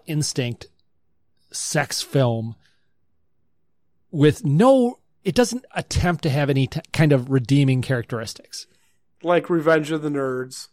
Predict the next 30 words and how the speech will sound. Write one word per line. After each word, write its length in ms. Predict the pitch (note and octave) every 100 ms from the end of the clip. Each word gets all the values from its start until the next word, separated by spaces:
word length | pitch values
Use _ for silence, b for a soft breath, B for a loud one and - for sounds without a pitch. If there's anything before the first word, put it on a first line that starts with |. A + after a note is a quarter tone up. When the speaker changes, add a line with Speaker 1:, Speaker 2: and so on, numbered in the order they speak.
| _ _ _
Speaker 1:
Or, 420 | G#3 F3+ E3 D#3
you 180 | D#3 C#3+
know, 140 | C#3 C#3
Speaker 2:
Or 40 |
Speaker 1:
even 180 | F#3 E3+
Porky's 520 | - F3+ - F#3+ F3
has 520 | C#3+ C#3 C#3 C3+ - - C3+
redeeming 420 | C3 D#3 F3+ C#3
Speaker 2:
Yes. 100 | B2
Speaker 1:
things 280 | C3+ C3+ B2+
about 220 | C3+ C3+
it. 100 | - b b b
This 220 | C#4+ E4+
is 120 | A#3+
just, 320 | E3+ F#3 - - b b b
how 220 | - A3+
can 200 | A#3 A#3+
we 140 | B3 G#3
find 500 | - C#3+ D3+ D3+ C#3+
different 300 | C#3 C#3+ B2+
ways 400 | G#2+ A2 A2 - _
to 100 | -
show 300 | C#3+ - D3
women 640 | C3 B2+ A#2+ B2+ B2 A2+ G#2 _ _
nude? 400 | A#2+ G#2+ - _ _ _ _ _ _
Speaker 2:
Right. 360 | D#3 D#3 A#2+ - _ _ _ _ _ _ _ -
Speaker 1:
It 200 | A3+ - B3+
absolutely 640 | A#3 F3+ G#3+ A3+ G#3+ G3+
succeeds 640 | - F3+ - D#3+ D#3+ C#3+
at 140 | C#3+